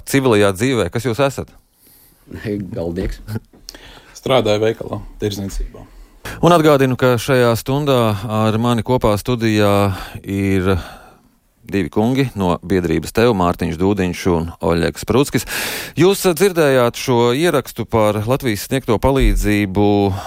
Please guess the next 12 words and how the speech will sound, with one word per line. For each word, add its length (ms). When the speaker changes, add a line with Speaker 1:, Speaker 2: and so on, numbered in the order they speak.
Speaker 1:
Ukrainai. 800
Nu, 160
un 100
tur 220
bija 160
arī 200
runa 340
par 200
nogurumu. 560
Jūs 380
esat 240
noguruši? 560